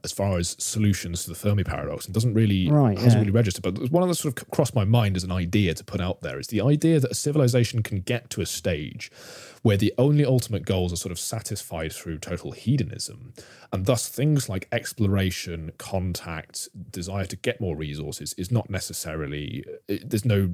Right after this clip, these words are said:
Speaker 1: motivation, there's no reason in, uh, to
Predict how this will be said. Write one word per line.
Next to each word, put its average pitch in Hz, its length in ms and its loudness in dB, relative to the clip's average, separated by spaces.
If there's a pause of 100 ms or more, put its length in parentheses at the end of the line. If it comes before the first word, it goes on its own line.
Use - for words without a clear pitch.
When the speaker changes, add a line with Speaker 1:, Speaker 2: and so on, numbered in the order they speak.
Speaker 1:
motivation, 104 600 2
there's 95 80 -2 (120)
no 90 60 -2
reason 101 680 2 (300)
in, 87 300 0
uh, 85 200 -2
to 90 200 -4